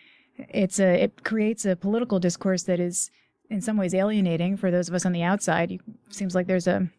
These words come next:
cottage industry of specialists who are telling us what to think about Iran and how to understand its politics, because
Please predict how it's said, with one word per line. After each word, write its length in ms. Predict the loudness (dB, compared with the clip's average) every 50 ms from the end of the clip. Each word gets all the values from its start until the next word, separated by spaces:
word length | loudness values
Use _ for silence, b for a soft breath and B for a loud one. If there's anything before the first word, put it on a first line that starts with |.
| _ _ _ _ _ _ _ _ _ _ _ -20 -20 _ -6
cottage 300 | -2 0 2 2 2 0
industry 340 | 0 -2 -2 -2 -2 0 0
of 80 | 0 0
specialists 580 | 0 0 0 2 2 2 0 0 0 -2 -4
who 120 | 0 0 0
are 80 | 0 2
telling 300 | 0 2 2 2 2 0
us 120 | 0 0
what 140 | -2 0 0
to 60 | 0
think 180 | 0 0 0 0
about 220 | 2 2 4 4
Iran 320 | 4 4 4 4 4 2 2
and 100 | 0 0
how 140 | 0 0
to 60 | 0 0
understand 400 | -2 -2 -4 -2 0 0 0 0
its 80 | -2 0
politics, 480 | 2 2 2 2 0 -2 -4 -4 -4
because 540 | -8 -8 -8 -2 0 2 2 2 2 0